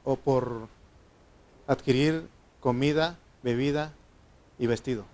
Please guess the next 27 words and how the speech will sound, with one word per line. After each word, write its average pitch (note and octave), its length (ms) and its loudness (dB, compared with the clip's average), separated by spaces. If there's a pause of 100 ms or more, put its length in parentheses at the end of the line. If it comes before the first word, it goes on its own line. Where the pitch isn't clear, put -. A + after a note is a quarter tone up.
(1800)
¿Usted E3+ 220 6
trabaja F3 220 4
por D3 120 -6
necesidad? C3+ 520 -6 (1300)
La B2+ 120 4
necesidad C3+ 320 0
ya F3 100 2
la C#3+ 140 2
tiene C3+ 220 -4
usted. E3 220 -10 (1400)
¿Verdad? B2 240 0
Usted D3 300 2
trabaja C#3 340 0
para A2+ 360 -6 (160)
adquirir B2 460 -6 (400)
comida, C3 460 -4 (580)
bebida C3 440 0 (640)
y A#2 100 0
vestido. G#2+ 380 -8 (800)
Es F3 80 4
lo G3 80 6
que D#3+ 80 -4
uno F3 160 0
piensa, F3 340 -6 (800)
¿sí - 140 2
o C#3 100 6
no? A#2+ 140 -8